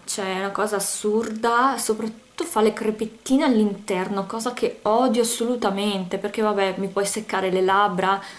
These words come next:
oh pazienza, ci metto sopra un burro cacao e se mi piace proprio tanto il rossetto o le tinte labbra che comunque tendono comunque a seccare, ci metto il burro cacao e amen,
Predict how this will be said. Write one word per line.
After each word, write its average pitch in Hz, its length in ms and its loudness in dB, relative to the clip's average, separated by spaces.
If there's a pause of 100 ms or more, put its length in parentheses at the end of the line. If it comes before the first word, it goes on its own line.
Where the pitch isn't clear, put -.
(220)
oh 208 120 4
pazienza, 190 640 -2 (260)
ci - 120 -4
metto 220 240 0
sopra 214 300 0
un 202 80 -2
burro 208 220 2
cacao 202 760 2
e 170 320 2
se 175 160 -4
mi 175 60 -2
piace 175 260 -6
proprio 185 220 -6
tanto 185 260 -2
il 175 80 -2
rossetto 185 800 0
o 175 300 0
le 175 120 0
tinte 196 360 -4
labbra 185 380 0
che - 160 -16
comunque 214 360 -8
tendono 180 380 -4
comunque 180 280 -6
a 185 40 -2
seccare, 190 540 0
ci - 160 -6
metto 196 180 -6
il 190 60 -2
burro 180 180 -6
cacao 185 580 -2
e 180 140 -4
amen, 170 520 -2